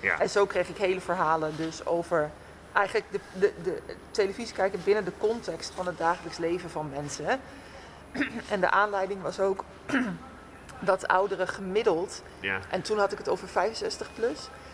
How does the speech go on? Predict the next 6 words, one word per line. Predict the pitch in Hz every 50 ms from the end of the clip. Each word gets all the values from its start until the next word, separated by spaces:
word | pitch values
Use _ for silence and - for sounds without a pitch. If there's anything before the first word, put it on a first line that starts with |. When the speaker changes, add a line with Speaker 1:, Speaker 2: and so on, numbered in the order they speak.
| - -
Speaker 2:
dat | - 190 190
die | 214 220
gemiddeld, | 202 - - 196 196 190 226 254 269 254 247 254 - - - - - -
eh, | - - 175 180 175 170 165 165 - - - - - - - - - -
meer | 190 196 185 170 175 170
tijd | - 180 147 151 165